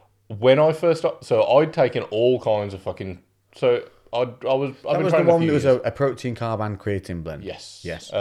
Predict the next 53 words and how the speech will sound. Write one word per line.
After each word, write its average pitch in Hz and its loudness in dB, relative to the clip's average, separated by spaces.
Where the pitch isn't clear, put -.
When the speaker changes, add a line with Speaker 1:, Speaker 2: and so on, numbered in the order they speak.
Speaker 2:
was 98 2
Speaker 1:
Um, 95 -2
Speaker 2:
good 101 -8
Speaker 1:
it 90 -10
Speaker 2:
stuff. - -6
Speaker 1:
ca-, 127 0
and 107 -6
they 101 -4
came 120 -4
in, 110 -4
like, - -6
big 110 -4
ass 104 0
Speaker 2:
Yeah, 320 0
Speaker 1:
tubs. - -12
Speaker 2:
two 139 -4
and 127 -4
a 127 -4
half 117 -8
kilo 120 -2
tubs. 110 -6
Speaker 1:
And 101 -4
Speaker 2:
That 98 -8
was 95 -8
good 101 -10
Speaker 1:
yeah, 120 0
Speaker 2:
stuff. - -6
Speaker 1:
so, 107 0
like, 98 -2
when 117 0
that 113 -4
first 110 -4
came 95 -6
out, 107 -6
and 101 -6
I 127 0
tried 98 0
loads 90 0
of 87 -10
other 85 -10
supplements, 90 -10
and 85 -6
I'd 85 -6
Speaker 2:
Yeah. 98 -2
Speaker 1:
taken 90 -10
creatine 92 -4
and 87 -8
whatever 92 -4
else. 82 -10
I - -20
started 117 0
taking 90 -6
that. 87 -6